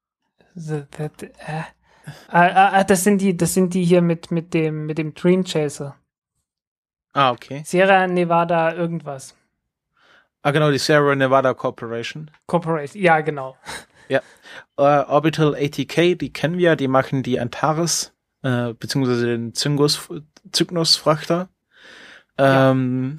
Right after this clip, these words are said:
Speaker 1: Die nächsten
Speaker 2: und
Speaker 1: ein, zwei Flüge sind, äh, aber erstmal mit Atlas-Raketen, weil die Antares-Rakete ist ja beim letzten Mal explodiert und, äh, die haben zwar schon die Triebwerke wieder bekommen, aber die Rakete wird so schnell nicht fertig.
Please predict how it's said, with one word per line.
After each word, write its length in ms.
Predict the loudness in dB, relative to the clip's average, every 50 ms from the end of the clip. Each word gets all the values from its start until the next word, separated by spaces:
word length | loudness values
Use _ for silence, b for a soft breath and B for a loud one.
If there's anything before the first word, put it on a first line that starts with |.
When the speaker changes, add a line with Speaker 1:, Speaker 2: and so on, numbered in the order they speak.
| -2
Speaker 1:
Die 80 | 0 2
nächsten 340 | 4 4 4 4 2 0 0
Speaker 2:
und 240 | 0 0 0 0
Speaker 1:
ein, 200 | 2 2 2 2
zwei 280 | 0 0 2 2 2 2
Flüge 460 | 0 -2 -2 -2 0 2 2 2 2
sind, 420 | 2 0 -2 -2 -2 -2 -6 -6 -4
äh, 280 | -2 -2 -2 -2 -2
aber 240 | -2 0 2 2 2
erstmal 300 | 0 0 -4 -2 -2 -2
mit 120 | -2 0
Atlas-Raketen, 1040 | 0 -2 0 0 -2 -4 -4 -4 -6 -8 -6 -6 -8 -6 -4 -4 -2 -2 -2 -4 -4 0
weil 460 | 2 2 4 4 2 0 -2 -2 -4
die 360 | -8 -8 -8 -6 -6 -4 -4
Antares-Rakete 1200 | -4 -2 2 2 4 4 2 0 -2 -2 -4 -4 -2 -2 -2 -2 -2 0 2 2 4 4 2 0 -2
ist 160 | -8 -6 -2
ja 100 | 0 0
beim 200 | 0 0 -2 -2
letzten 320 | -2 -4 -4 -4 -2 -2 -2
Mal 80 | -2
explodiert 760 | -2 -4 -6 -6 -4 -2 -2 0 2 4 4 4 4 2 0 -6
und, 600 | -10 -4 -2 -2 0 0 -2 -4 -6 -8 -14 -20 _ -6
äh, 320 | -4 -2 0 0 -2 -2 -4 B B B B B B B
die 160 | 2 2 2 4
haben 240 | 2 0 0 0
zwar 200 | 0 2 0 0
schon 260 | 0 0 0 0 0 -2
die 300 | -2 -4 -6 -6 -8 -4
Triebwerke 640 | -2 -2 -2 0 0 2 2 2 2 2 -2 -4 -2
wieder 160 | 0 0 0
bekommen, 560 | 0 0 -2 -2 2 2 2 2 0 -6 -8
aber 520 | -8 -4 0 0 0 2 2 2 2 0 -2
die 260 | -4 -6 -4 -4 -2
Rakete 500 | -2 -2 -4 -2 -2 -2 -2 -2 -4 -4
wird 140 | -4 -6 -4
so 160 | -6 -6 -6
schnell 260 | -6 -6 -6 -6 -6
nicht 200 | -6 -8 -10 -8
fertig. 440 | -8 -8 -8 -8 -10 -18 -20 -20